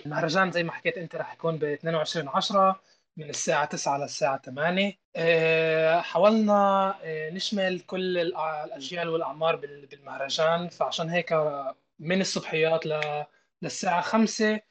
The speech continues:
رح يكون في عنا ور-، آه، عدة ورشات مختلفة اللي كلياتها موجودة عنا بصفحة الإنستغرام، بنفع تفوتوا وتشوفوها. آم، طبعا هدف المهرجان، آه، الكبير هو القهوة. آه، هو ك-،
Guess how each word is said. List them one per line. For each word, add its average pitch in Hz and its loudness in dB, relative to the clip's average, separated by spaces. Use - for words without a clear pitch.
رح - -6
يكون 190 -2
في 185 -4
عنا 165 2
ور-، 151 0
آه، 147 -8
عدة 185 -4
ورشات 175 -6
مختلفة 185 -2
اللي 147 -6
كلياتها 175 -2
موجودة 151 -4
عنا 156 -6
بصفحة - -16
الإنستغرام، 147 -6
بنفع 135 -10
تفوتوا 151 -10
وتشوفوها. 202 0
آم، 170 2
طبعا 185 2
هدف 196 0
المهرجان، 170 -2
آه، 160 -6
الكبير 160 -6
هو 170 2
القهوة. 175 0
آه، 151 0
هو 160 -2
ك-، 170 -4